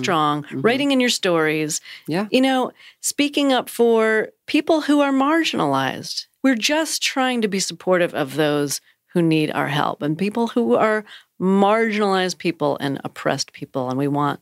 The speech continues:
Speaker 1: to be there for them.
Speaker 2: Yes. We
Speaker 1: Thank
Speaker 2: have to
Speaker 1: you
Speaker 2: be.
Speaker 1: for those.
Speaker 2: We need to be there.
Speaker 1: Thank you for everyone brave enough to take that stand with us.
Speaker 2: Absolutely. And fuck you to the trolls.
Speaker 1: Fuck 'em. Fuck 'em. And I hate this reminder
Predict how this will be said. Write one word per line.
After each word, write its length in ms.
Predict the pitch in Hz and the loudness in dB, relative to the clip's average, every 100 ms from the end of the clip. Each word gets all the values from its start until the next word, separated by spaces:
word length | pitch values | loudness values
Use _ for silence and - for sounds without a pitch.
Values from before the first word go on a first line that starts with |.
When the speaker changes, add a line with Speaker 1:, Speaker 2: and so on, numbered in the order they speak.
| - | -12
Speaker 1:
to 100 | - | -10
be 260 | 135 247 349 | -2 0 2
there 180 | 226 127 | 0 -2
for 160 | - - | -8 -12
them. 280 | - - - | -12 -14 -14
Speaker 2:
Yes. 380 | - - - - - | -10 -8 -8 -10 -4
We 80 | 180 | 0
Speaker 1:
Thank 120 | 170 | 2
Speaker 2:
have 100 | 262 285 | 2 0
to 120 | 185 | -2
Speaker 1:
you 60 | |
Speaker 2:
be. 80 | 147 | 0
Speaker 1:
for 100 | 151 | 0
those. 300 | 139 143 120 | 0 0 0
Speaker 2:
We 80 | 180 185 | 0 0
need 200 | 214 226 | 0 0
to 80 | 175 | 0
be 160 | 151 | 0
there. 340 | 120 117 107 117 | 2 2 0 2
Speaker 1:
Thank 260 | 262 294 | 0 0
you 80 | 311 | -2
for 240 | 311 240 - | 0 0 2
everyone 520 | 240 262 294 277 262 | 0 2 0 2 2
brave 300 | 233 226 214 | 2 2 2
enough 420 | 185 165 143 - - | 0 0 0 -4 -8
to 100 | 170 | -8
take 460 | - 156 151 - - _ - | -2 -2 -2 -8 -20 _ -2
that 240 | 165 - | -2 -2
stand 360 | - 147 139 135 | -2 -2 -2 -4
with 180 | 120 | -6
us. 380 | 127 - - - - | -10 -8 -8 -6 -6
Speaker 2:
Absolutely. 560 | 143 - 147 135 135 - | -6 -4 -4 -2 -4 -4
And 140 | 147 | -4
fuck 380 | 147 - 175 - | -4 -4 -4 -2
you 80 | 180 | -2
to 60 | 165 | 0
the 100 | 160 | 0
trolls. 520 | - 135 110 - - _ | 0 0 0 -6 -10 _
Speaker 1:
Fuck 320 | - 349 523 523 | 0 0 2 2
'em. 300 | 202 147 139 - _ _ _ _ | 2 -2 -6 -12 _ _ _ _
Fuck 340 | - 240 226 | 0 0 0
'em. 160 | 151 - - | -6 -4 -2
And 120 | 180 | 0
I 140 | 190 | 0
hate 460 | 208 247 262 262 - _ _ _ - | 0 0 0 -2 -6 _ _ _ 0
this 220 | 208 208 | 2 2
reminder 680 | 202 185 170 170 151 127 - | 2 2 2 0 0 -2 -8